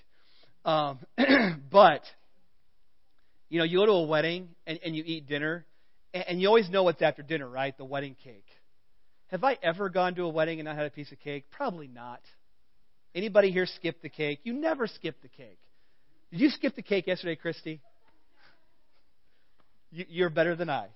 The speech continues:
You're better than I. Um, I, in fact, yesterday at the wedding, they ran out of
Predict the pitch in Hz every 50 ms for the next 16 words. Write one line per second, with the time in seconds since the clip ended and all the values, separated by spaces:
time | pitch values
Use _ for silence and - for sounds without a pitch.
0 | - - - 156 151 147 139 147 143 156 156 151 147 135 117 101 98 104 - -
1 | - - - - - - - - 135 131 127 120 113 113 - - - - - -
2 | 226 190 - - - 208 - - 262 262 247 - - - - - - - - -
3 | - 175 254 294 269 - 302 277 247 - 202 196 214 240 269 254 208 190 175 208
4 | 226 240 220 165